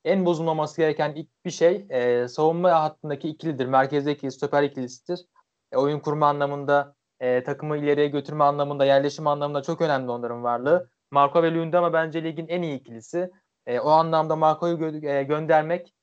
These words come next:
on beş yirmi milyon euro için asla değmeyecektir. Onun takım için değeri çok daha yüksek seviyede.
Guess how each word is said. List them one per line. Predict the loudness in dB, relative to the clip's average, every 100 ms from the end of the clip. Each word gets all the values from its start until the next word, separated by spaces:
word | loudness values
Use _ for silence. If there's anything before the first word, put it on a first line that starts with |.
| _ -8
on | -6 -4
beş | -4 -6
yirmi | -6
milyon | 0 0 0
euro | 0
için | -2 0
asla | 2 2 0 0
değmeyecektir. | -2 -4 -6 -8 -8 -14 -14 _ _ _
Onun | -6 -4
takım | -2 -4 -4
için | -6 -4 -6 0
değeri | 2 4 2
çok | 2 0 2
daha | 2
yüksek | 2 0 -6 -8
seviyede. | -8 -8 -6 -4 0 0